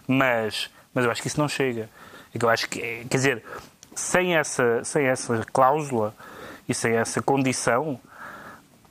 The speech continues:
seria menos escandaloso. Mas continua a ser, continuará,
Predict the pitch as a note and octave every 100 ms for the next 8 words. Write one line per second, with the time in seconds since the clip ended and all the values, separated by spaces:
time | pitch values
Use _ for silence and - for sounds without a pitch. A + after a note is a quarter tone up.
0 | - _ - - - - - A#2+ A#2+ A#2+
1 | C#3 C#3+ - - B2 B2 G#2+ F#2+ - -
2 | F3+ F#3+ - G3+ G3+ G3+ F#3+ G#3 F3+ D#3+
3 | F3+ F3+ F3 E3+